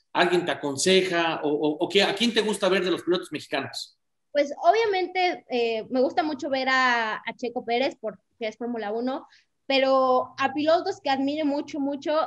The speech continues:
Speaker 2: yo creo que Dani Suárez es un gran ejemplo a seguir. Es un piloto que me gusta mucho cómo, pues, fue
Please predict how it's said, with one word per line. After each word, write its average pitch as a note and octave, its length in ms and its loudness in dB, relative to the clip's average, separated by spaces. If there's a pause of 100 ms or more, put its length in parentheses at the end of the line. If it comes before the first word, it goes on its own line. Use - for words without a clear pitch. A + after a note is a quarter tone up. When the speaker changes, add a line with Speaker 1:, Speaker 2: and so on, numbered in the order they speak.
Speaker 2:
yo B3+ 160 -2
creo C4+ 140 -4
que B3+ 140 -4
Dani C4 200 0
Suárez B3+ 360 0
es C4 120 -4
un B3 120 -2
gran B3 180 0
ejemplo C4 400 -4
a C4 40 -4
seguir. B3 480 -6 (380)
Es B3 120 -2
un C#4 100 -2
piloto B3+ 540 -2
que B3+ 80 -4
me A#3+ 100 -4
gusta C4+ 320 -4
mucho C4+ 320 -6
cómo, C4 480 0
pues, A#3+ 300 -6
fue C4 340 0